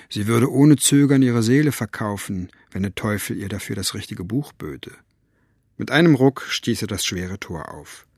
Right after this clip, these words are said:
"Was tust du?", fragte Maggie alarmiert. "Da können wir doch nicht einfach rein."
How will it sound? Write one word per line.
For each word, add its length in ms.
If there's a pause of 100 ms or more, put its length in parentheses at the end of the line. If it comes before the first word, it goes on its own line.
(400)
"Was 300
tust 380
du?", 260 (120)
fragte 360
Maggie 300
alarmiert. 480 (400)
"Da 100
können 200
wir 60
doch 120
nicht 160
einfach 380
rein." 360